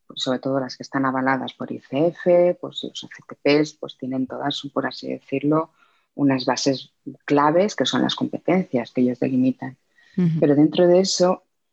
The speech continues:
Speaker 1: el quién te lo va a hacer, cómo te lo va a participar, cómo va a trabajar contigo, a mí es clave.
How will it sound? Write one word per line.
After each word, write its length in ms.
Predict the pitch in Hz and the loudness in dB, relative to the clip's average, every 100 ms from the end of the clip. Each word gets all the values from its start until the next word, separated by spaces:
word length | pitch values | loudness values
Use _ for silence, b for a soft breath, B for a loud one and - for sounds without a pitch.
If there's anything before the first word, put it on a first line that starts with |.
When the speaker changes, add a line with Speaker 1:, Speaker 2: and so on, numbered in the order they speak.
| _ - - | _ -8 2
Speaker 1:
el 260 | 151 151 - - | 2 2 -12 0
quién 300 | 202 190 156 | 2 2 0
te 100 | 127 | -2
lo 160 | 123 | -2
va 240 | 135 139 139 | 0 2 2
a 60 | |
hacer, 560 | 139 - 151 147 143 143 | 0 0 4 6 4 2
cómo 300 | 147 147 143 | 2 4 2
te 120 | 139 | -2
lo 140 | 131 | -2
va 260 | 131 135 139 | 0 2 2
a 80 | 139 - 139 | 0 -4 -2
participar, 920 | - - 135 135 127 - 147 143 139 | -2 -2 -4 -4 -4 2 2 2 0
cómo 220 | - 151 | 0 0
va 80 | 156 | 2
a 60 | 151 | 0
trabajar 440 | 143 135 - 147 | -2 -6 -4 -6
contigo, 1000 | - 160 151 _ - 170 175 185 196 _ _ - | -4 -8 -8 _ -4 0 0 -2 -4 _ _ -2
a 40 | |
mí 280 | 139 147 147 | 2 4 4
es 140 | 143 - | 2 0
clave. 460 | 131 120 120 - | 0 0 -4 -12